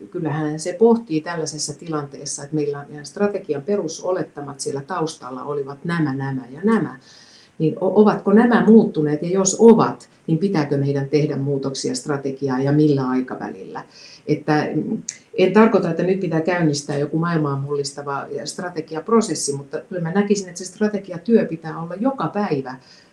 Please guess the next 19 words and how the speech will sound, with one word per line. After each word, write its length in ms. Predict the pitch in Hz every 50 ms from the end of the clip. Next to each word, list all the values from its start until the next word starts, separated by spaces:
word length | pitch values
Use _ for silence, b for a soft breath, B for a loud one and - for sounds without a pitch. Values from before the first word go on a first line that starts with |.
| b _
ää, 280 | 143 143 135 139 139 -
jo-, 200 | - - 202 -
joka 240 | 226 233 233 214 170
kokouksessa 880 | - 262 262 269 - 147 135 131 - - - 123 - - - 127 123 -
osa 260 | 170 165 - 151 135
sitä 260 | 131 - 127 - 131
hallituksen 680 | 127 143 143 143 135 131 131 123 117 - - - 117 113
työtä, 460 | - 135 127 - - - - - 113 - - b b b b b b b b b _ 151
ää, 320 | 135 131 131 135 131 - - - - - - -
jolloin 440 | 156 170 175 170 156 151 151 151 151
niinku 280 | 151 147 - 170 -
se 140 | - 160 170
strategia 600 | 170 - 196 165 151 - 165 - - 175 160 151 151
elää 340 | 202 208 196 165 147 135
siinä 320 | 135 139 156 147 147 143 156
ajassa 580 | 175 180 165 131 127 - - - - 123 120 b b b b b b b -
eikä 240 | 135 143 139 143
jää 220 | 139 143 151 147 143
jumiin 680 | 143 143 175 185 165 147 135 127 127 127 120 127 127